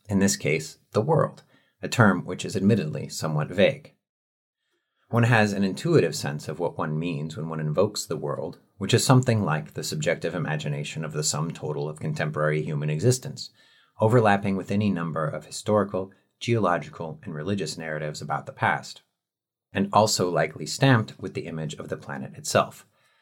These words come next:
the pale blue dot we all know so well from pictures, the globe whirling on its brass spindle. My world will inevitably differ from yours,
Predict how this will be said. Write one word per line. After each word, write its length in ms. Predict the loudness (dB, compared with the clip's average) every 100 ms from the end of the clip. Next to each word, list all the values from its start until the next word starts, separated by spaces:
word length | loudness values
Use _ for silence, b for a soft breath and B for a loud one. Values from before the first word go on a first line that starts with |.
| _ _
the 80 | -10
pale 360 | -2 2 4 4
blue 240 | 2 -4
dot 380 | 0 2 2 -2
we 100 | -6
all 180 | -4 -4
know 200 | -4 -6
so 220 | -4 -6
well 220 | -4 -4
from 200 | -4 -8
pictures, 520 | -2 -2 0 -2 -2 -10 b b
the 80 | -8
globe 500 | 2 6 6 4 -2 -10
whirling 460 | 0 2 2 -2 -6 -10
on 120 | -6
its 140 | -6 -6
brass 480 | 2 2 2 -2 -10
spindle. 480 | -10 -8 -8 -10 _ _ _ _ _ _ _ _ _ _ _ 4
My 260 | 6 8
world 480 | 8 6 6 4 -2
will 180 | -4 -2
inevitably 500 | -2 0 0 -2 -4
differ 280 | -4 -4 -6
from 220 | -8 -2
yours, 500 | 4 6 6 2